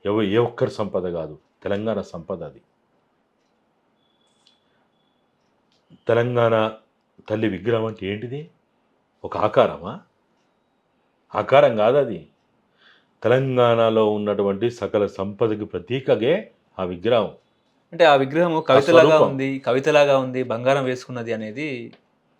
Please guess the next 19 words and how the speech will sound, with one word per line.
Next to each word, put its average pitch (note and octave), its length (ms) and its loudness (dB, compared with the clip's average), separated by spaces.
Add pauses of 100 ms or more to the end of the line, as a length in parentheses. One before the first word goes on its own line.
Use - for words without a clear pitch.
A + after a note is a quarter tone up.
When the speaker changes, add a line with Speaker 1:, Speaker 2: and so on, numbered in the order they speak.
(140)
Speaker 2:
సీఎం A#2 200 -8
చర్-, - 360 -16
సీఎం A#2 280 -8
నుంచి G#2+ 260 -14
వస్తున్నమాట. G2+ 440 -20 (640)
నిజమే A#2+ 220 -8
అంటారా? A2 280 -10 (460)
Speaker 1:
ఇప్పుడు F#2+ 640 -4 (680)
కవితలాగుండని, F#2+ 1080 -2
లేకపోతే F#2 720 -4 (600)
సమ్మక్కలాగుండని, F#2+ 1040 -4
లేకపోతే F2+ 600 -6
ఐలమ్మలాగుండని, F#2 1040 -4
లేకపోతే F2+ 420 -8
రాణి F#2 240 -2
రుద్రమ్మలాగుండని, F#2+ 880 -14 (360)
ఇది A2+ 140 -4
కాదు C3+ 280 4 (120)
చర్చ. G#2 260 0